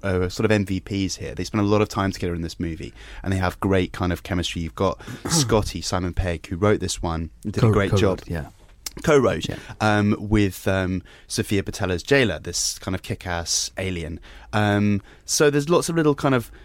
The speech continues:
Speaker 1: bits of, you know, alchemy taking place on screen, which I really, really liked. Um, the story, it takes them into perhaps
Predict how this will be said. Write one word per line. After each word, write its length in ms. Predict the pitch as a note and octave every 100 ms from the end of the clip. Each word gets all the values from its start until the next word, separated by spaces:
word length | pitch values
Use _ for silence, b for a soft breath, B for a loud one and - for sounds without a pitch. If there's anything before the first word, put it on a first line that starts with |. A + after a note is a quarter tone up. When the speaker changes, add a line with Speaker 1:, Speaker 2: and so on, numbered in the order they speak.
| b - - - -
Speaker 1:
bits 240 | D3 -
of, 220 | D#3 - E3
you 120 | F#3
know, 80 | D3+
alchemy 480 | F#3+ G#3+ A2 F2+ F2
taking 360 | G2+ - F2+
place 280 | G2+ F#2 -
on 100 | F2+
screen, 300 | - F#2+ F2+
which 180 | F2+ A2+
I 60 |
really, 260 | G#2+ A2+ G#2+
really 200 | G2 F#2+
liked. 380 | G2 F#2 - -
Um, 220 | G2+ G2+
the 80 | G#2+
story, 560 | - D3+ C#3 B2+ A#2+ -
it 140 | D2+
takes 300 | - B2 - -
them 280 | G#2 G#2 G#2 B B -
into 420 | C#3 - C#3+ C#3+
perhaps 500 | - E3 E3 - -